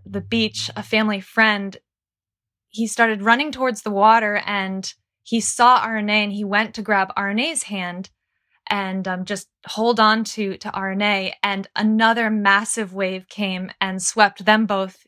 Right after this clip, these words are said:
into the water. And the people on the beach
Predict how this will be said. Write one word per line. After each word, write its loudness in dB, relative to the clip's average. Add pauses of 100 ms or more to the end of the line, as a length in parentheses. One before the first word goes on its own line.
into -4
the -8
water. -4 (840)
And 0
the -10
people -4
on 2
the -4
beach -6